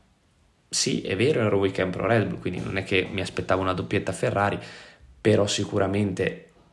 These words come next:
gli aggiornamenti li hai portati. Ancora di nuovo il problema dell'affidabilità, questo turbo che non funziona. C'è qualcosa però che va sistemato, perché va bene il budget cap, va bene tutto, va bene che la Red Bull magari avrà anche avuto delle, commesso delle irregolarità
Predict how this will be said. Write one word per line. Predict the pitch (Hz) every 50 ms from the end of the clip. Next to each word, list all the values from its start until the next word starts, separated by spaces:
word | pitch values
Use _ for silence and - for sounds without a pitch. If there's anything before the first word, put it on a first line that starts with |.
| _ -
gli | - -
aggiornamenti | 98 98 104 104 101 101 98 101 104 101 95 98
li | 95
hai | 92
portati. | 87 - 90 - - 95 87 87 - - - - - - - - - - - - - -
Ancora | - 95 95 92 90 - 107 101 101
di | 90 98
nuovo | 101 101 98 95
il | 90
problema | 90 - 95 95 95
dell'affidabilità, | 92 92 90 - - - - 87 82 90 87 87 - - - - - - _ -
questo | - - 90 - - - -
turbo | - 120 110 101 90 92
che | - 95
non | 92 90
funziona. | - - 98 95 90 - 95 92 104 - - - - - _ _ _ _ _ _ _ _ _ _ _ _ - - - _
C'è | - - - - 110 -
qualcosa | - 98 95 - - 101 90 90 98 95
però | - 98 95 104 -
che | - - -
va | 113 113 110
sistemato, | - - - - - 98 92 90 82 - - - -
perché | - 87 90 - - - - 98 98 92 87 - - - - - - - - - - - - - - - - - - - - - - - - -
va | - - 104 90
bene | 85 95 101 101
il | 101 107
budget | 110 113 117 113 113 104 -
cap, | - - 101 98 - - -
va | - -
bene | - 98 101 98 98 -
tutto, | - 104 98 87 - - - 101 101 101
va | 101 104 87
bene | 87 98 98 95 95
che | 92 -
la | 90 98 98
Red | 98 101 98 95
Bull | 98 98 95
magari | 95 92 95 107 104 98
avrà | 98 - - 95 95 98
anche | 98 98 95 87 - -
avuto | 87 85 - - - - -
delle, | - - 98 98 - - 98 - - -
commesso | - - - 107 117 - - - -
delle | - - - 113 -
irregolarità | 104 - - 104 101 95 95 87 101 98 98 95 101 101 - - 113 -